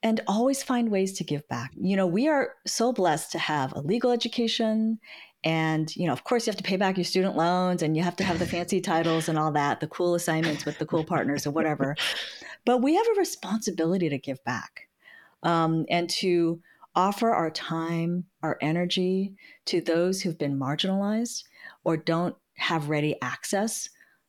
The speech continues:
Speaker 1: to legal services. I think it just helps to ground you, and it helps us to build a s-, you know, stronger communities, and it's just the right thing to do.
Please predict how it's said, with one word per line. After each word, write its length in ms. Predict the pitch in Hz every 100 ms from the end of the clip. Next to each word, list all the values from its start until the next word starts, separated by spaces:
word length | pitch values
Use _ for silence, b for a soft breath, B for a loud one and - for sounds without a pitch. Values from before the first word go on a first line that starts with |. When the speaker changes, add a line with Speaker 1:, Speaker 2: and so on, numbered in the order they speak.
| -
Speaker 1:
to 120 | 165
legal 300 | 143 156 185
services. 800 | 190 196 202 214 233 247 262 - b b b b -
I 160 | - 233
think 200 | 294 269
it 140 | 233
just 220 | 185 185
helps 260 | 180 160 -
to 140 | -
ground 520 | - 135 131 151 165
you, 440 | 185 180 180 190 190 B B B _ 160
and 180 | 165
it 80 | -
helps 400 | - - 226 - -
us 280 | 165 - -
to 100 | 151
build 560 | - 147 147 147 147 -
a 60 |
s-, 240 | - - - _ _ -
you 120 | 165
know, 60 | 104
stronger 460 | - 160 160 180
communities, 760 | 185 165 147 156 175 196 202 - b b b -
and 160 | 160 156
it's 160 | 156
just 240 | - 170 -
the 80 | 139
right 200 | 135 -
thing 160 | 139
to 120 | - -
do. 380 | 139 120 117